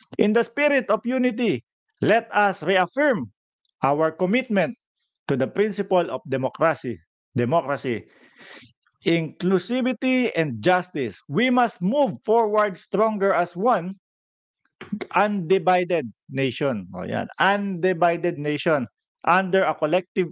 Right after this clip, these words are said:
objective of stability and progress." Sino po ang may, ah, sulat?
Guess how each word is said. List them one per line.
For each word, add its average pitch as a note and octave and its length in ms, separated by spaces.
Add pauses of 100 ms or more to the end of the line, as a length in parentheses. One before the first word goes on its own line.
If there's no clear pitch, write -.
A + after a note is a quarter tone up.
objective D#3 720
of C3 160
stability D#3+ 720
and G3 320
progress." B2 560 (240)
Sino C3 320
po D3 160
ang C#3+ 80
may, C#3+ 160 (160)
ah, C3+ 400
sulat? G#3 320